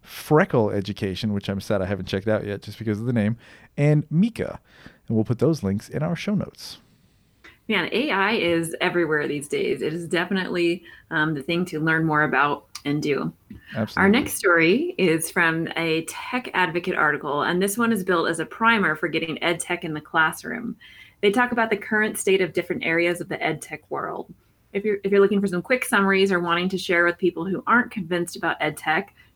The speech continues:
Speaker 2: uh, who's that?
Speaker 1: Yeah,
Speaker 2: And may
Speaker 1: right.
Speaker 2: need a little urging to get on the ed tech train, then there may be some takeaways from this article.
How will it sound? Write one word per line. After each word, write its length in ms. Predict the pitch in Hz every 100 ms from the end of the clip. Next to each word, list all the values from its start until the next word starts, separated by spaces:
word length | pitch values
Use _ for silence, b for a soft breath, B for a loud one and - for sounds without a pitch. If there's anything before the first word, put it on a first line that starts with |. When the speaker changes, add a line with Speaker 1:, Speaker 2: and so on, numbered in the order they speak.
| _
Speaker 2:
uh, 40 | 165 156 -
who's 200 | 220 196
that? 440 | 170 156 - 277 - B B
Speaker 1:
Yeah, 120 | 113
Speaker 2:
And 100 | 190
may 80 | 202
Speaker 1:
right. 120 | 214
Speaker 2:
need 40 | 220
a 40 |
little 240 | 202 220 -
urging 380 | 240 254 254 240
to 100 | 240
get 100 | 202
on 120 | 202
the 120 | 196
ed 200 | - 196
tech 300 | - 220 214
train, 500 | - 190 175 185 185
then 180 | 180 170
there 160 | 180 190
may 180 | 196
be 140 | 185 175
some 220 | 185 175
takeaways 520 | 185 170 - - -
from 200 | - 165
this 160 | 165 -
article. 440 | - - - 247